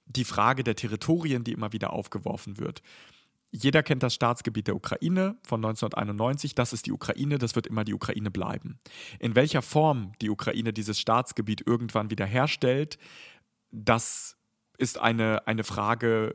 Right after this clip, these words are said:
für die Zukunft. Das ist eine Frage, die ich in einem langen politischen Prozess sehe. Die zentrale Frage, die jetzt geklärt werden muss, die möglichst in diesem Jahr geklärt werden muss, ist, wie wird der Ak-, Ukraine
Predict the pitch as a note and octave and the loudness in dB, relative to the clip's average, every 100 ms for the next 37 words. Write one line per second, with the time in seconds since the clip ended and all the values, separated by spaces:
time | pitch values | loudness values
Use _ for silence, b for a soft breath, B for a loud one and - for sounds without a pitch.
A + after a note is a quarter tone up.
0 | - - A#2+ A2 - D3 D#3 D3 - A#2 | -8 -2 0 0 0 -2 0 -2 0 -2
1 | A2+ - A2 G#2+ A2 G#2 A2+ A2+ A2 A#2 | -2 -4 -4 -6 -2 0 0 -4 -4 -4
2 | A#2 - - B B B B A2+ G#2 G#2+ | -4 -6 -14 B B B B -4 -2 -2
3 | G#2+ A2+ A#2+ A2+ A#2+ A2+ B2 - G2+ G#2 | 0 0 0 -2 -2 -2 -4 -6 -6 -4
4 | - C#3 D3+ C#3 C#3 C#3 C#3+ B B B | 0 0 0 0 0 0 -4 B B B
5 | A2 - G2+ - A2+ D3+ D3 - A2 A2+ | -6 -4 -4 2 4 6 4 0 -2 -2
6 | G#2 G2 B2 - - A#2 - G#2+ A2 G#2+ | -6 0 0 0 -4 -6 -2 -2 0 -2
7 | G2+ G2+ G#2 - - G#2 G2 B B B | -4 -4 -4 -4 -4 -6 -6 B B B
8 | A#2 E3+ - B2 A2+ - A2 A2 G2+ G#2 | 8 8 6 0 0 -4 -4 -2 0 2
9 | A2 B2 A#2 A#2 G#2+ G#2 G2+ G2+ G2+ G#2 | 4 2 -2 -2 -2 -2 -4 -4 -6 -4
10 | - - B B B B B - A2 - | -6 -8 B B B B B 2 2 2
11 | - - _ G#2+ A2 B2 B2 A#2 - G#2+ | -4 -14 _ -6 -2 0 2 0 -4 0
12 | A2 G#2+ G#2+ - G2+ - - A#2+ - G#2 | 4 4 2 -2 -2 -2 -6 -6 -2 -2
13 | G#2+ G#2+ G2+ G#2 | 0 0 0 -2